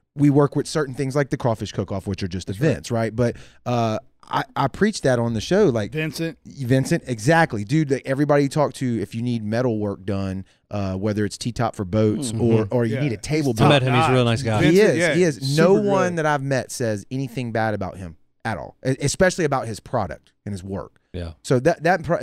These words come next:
Speaker 1: I take pride in that for our show, and I don't want that to change. And you're a part of that, uh, so thank you for that. And I
Speaker 2: Yeah,
Speaker 1: hope
Speaker 2: definitely.
Speaker 1: people, I hope people do shop local when they can,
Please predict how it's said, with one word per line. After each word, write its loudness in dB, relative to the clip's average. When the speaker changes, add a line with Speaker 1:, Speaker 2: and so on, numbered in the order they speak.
Speaker 1:
I 2
take 0
pride 4
in -4
that -2
for -4
our 0
show, 0
and 0
I -2
don't -2
want -4
that -6
to -18
change. -6
And -4
you're 4
a -4
part 0
of -2
that, -4
uh, -4
so -4
thank -6
you -12
for -6
that. -8
And 0
I 2
Speaker 2:
Yeah, 4
Speaker 1:
hope 6
Speaker 2:
definitely. 2
Speaker 1:
people, 2
I 0
hope 2
people -2
do -2
shop -2
local -2
when -4
they -8
can, -10